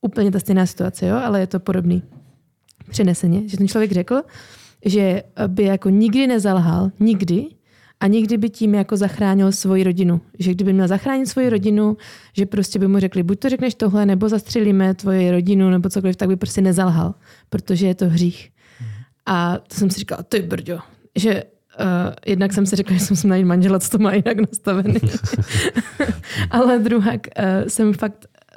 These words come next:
potom začala potom trochu víc pátrat, protože vlastně v tady té, když jsem začala přemýšlet o té extrémnější situaci, tak jsem si říkala, že, že mi to přijde, že takhle to jako, a, být přece jako nemá, ne? Nebo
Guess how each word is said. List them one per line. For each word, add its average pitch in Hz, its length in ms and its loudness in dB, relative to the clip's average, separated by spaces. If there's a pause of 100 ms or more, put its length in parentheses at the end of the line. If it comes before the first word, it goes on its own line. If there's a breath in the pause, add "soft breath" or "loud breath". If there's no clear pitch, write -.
(100)
potom 240 280 0
začala 233 300 0
potom 240 180 -2
trochu 233 200 -2
víc 240 100 -2
pátrat, 240 380 -4
protože 208 200 0
vlastně 214 260 -2
v 214 40 -8
tady 208 200 -2
té, 208 180 -2
když 196 120 -4
jsem 208 140 0
začala 214 240 -2
přemýšlet 220 460 -2 (460 loud breath)
o 214 60 -4
té 208 160 -2
extrémnější 233 640 0
situaci, 202 280 -4
tak 214 120 -4
jsem 214 160 0
si 202 120 -2
říkala, 202 380 0
že, 208 260 0 (720 loud breath)
že 202 120 0
mi 202 100 4
to 226 120 -2
přijde, 202 280 0
že 196 60 0
takhle 202 260 -2
to 214 80 -4
jako, 208 320 0
a, - 160 -6 (540)
být 196 160 0
přece - 300 -2
jako 214 200 2
nemá, 262 380 2
ne? 202 200 2
Nebo 208 380 2